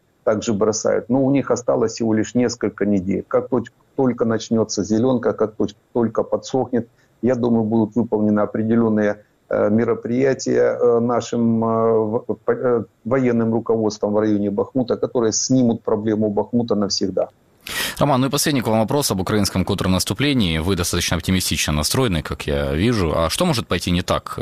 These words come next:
Speaker 2: Сейчас вот есть время об этом поговорить, я имею в виду в военном смысле, имею в виду обмундирование, технику, боеприпасы, подготовку. Э, чего-то не хватает вооружённым силам Украины? Какие риски есть для этого контрнаступления, чтобы всё прошло гладко и максимально эффективно?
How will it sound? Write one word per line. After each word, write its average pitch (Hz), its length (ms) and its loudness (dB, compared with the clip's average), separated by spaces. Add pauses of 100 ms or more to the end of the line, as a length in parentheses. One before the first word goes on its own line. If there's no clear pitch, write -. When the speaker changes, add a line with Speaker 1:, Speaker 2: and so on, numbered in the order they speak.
Speaker 2:
Сейчас - 360 -2
вот 95 120 -2
есть 113 200 0
время 104 320 0
об 76 100 -4
этом 80 180 -4
поговорить, 92 380 -2
я 85 60 0
имею 87 180 2
в 80 40 0
виду 80 200 0
в 78 280 0
военном 87 380 0
смысле, 95 460 -2
имею 82 180 0
в 76 40 -2
виду 76 320 0
обмундирование, 85 800 0
технику, 87 520 -4
боеприпасы, 87 840 -2 (340)
подготовку. 87 1080 -2
Э, 71 240 -2
чего-то 120 360 0
не 117 100 0
хватает 156 400 -2
вооружённым 85 380 0
силам 80 260 0
Украины? 117 300 0
Какие 92 280 -2
риски 92 320 -2
есть 78 220 -2
для 78 100 0
этого 73 200 -2
контрнаступления, 85 760 -2
чтобы 76 240 -2
всё 87 180 0
прошло - 320 -4
гладко 90 360 0
и 73 40 -2
максимально 73 440 -2
эффективно? 71 440 -4